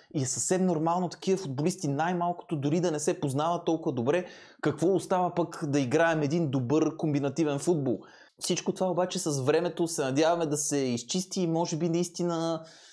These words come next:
с-, ще бъдем свидетели на един нов, а,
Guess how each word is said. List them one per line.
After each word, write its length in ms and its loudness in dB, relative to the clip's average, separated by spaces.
с-, 340 -2
ще 260 -2
бъдем 420 4
свидетели 640 0
на 720 0
един 420 0
нов, 440 -2
а, 560 0